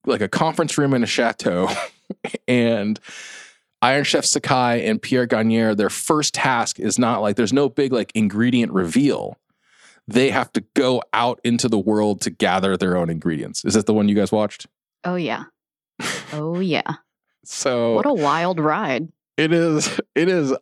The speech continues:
Speaker 1: unbelievable. And I thought I had seen them all, but, like, Dave, I had never, I don't think I had seen this one.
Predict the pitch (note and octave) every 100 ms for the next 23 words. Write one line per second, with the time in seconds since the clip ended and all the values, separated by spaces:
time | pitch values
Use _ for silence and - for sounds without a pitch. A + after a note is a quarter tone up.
0 | - C#3+ E3 E3 E3 D#3+ C#3 - D3 C#3+
1 | D#3+ C3+ A#2+ A2 A#2 D3 - E3+ D#3+ C#3
2 | - E3+ D#3+ C3+ A#2+ A#2 A2+ A#2 - _
3 | - C#3+ - C#3 B2+ C3+ B2+ C3 D3+ D#3+
4 | D#3+ G#2+ - - F#3+ D4+ - - -